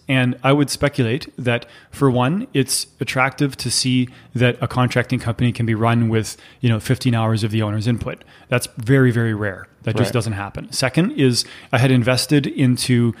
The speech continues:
Speaker 1: technology to help automate the company. That's one of the reasons our profits were a little bit lower, was I spent, I don't know, a hundred fifty grand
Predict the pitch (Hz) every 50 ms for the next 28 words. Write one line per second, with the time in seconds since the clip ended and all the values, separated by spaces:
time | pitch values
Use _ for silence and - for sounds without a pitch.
0 | - - - 127 - - 117 110 120 123 113 131 151 170 175 - - - 123 117
1 | 110 85 117 117 - - 117 117 117 117 113 - - - - 101 - 127 151 160
2 | 131 117 - - 123 120 110 117 117 113 104 113 110 110 107 - - 107 101 -
3 | - - - - 110 104 113 113 101 - - 107 107 113 143 180 170 - - -
4 | - - - 113 107 110 110 - - - 117 110 113 - 127 117 107 107 107 107
5 | 113 - - - 95 107 117 110 - 117 - - 107 117 113 110 110 107 110 110
6 | 92